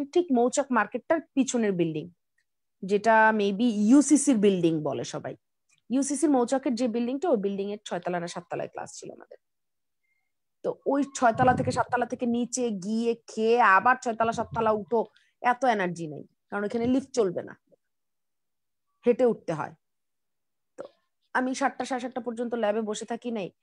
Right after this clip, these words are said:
একদিন আমার দুইটা গিগ দিতে হয়েছে, আমি ল্যাবে বসে গিগ করি নাই।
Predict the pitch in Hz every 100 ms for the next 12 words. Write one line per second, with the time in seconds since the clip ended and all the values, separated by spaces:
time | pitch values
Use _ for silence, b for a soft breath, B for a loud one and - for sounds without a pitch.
0 | _ - 220 196 240 233 233 214 220 233
1 | 220 220 185 214 208 196 208 208 208 202
2 | 226 202 202 226 208 214 - 226 269 254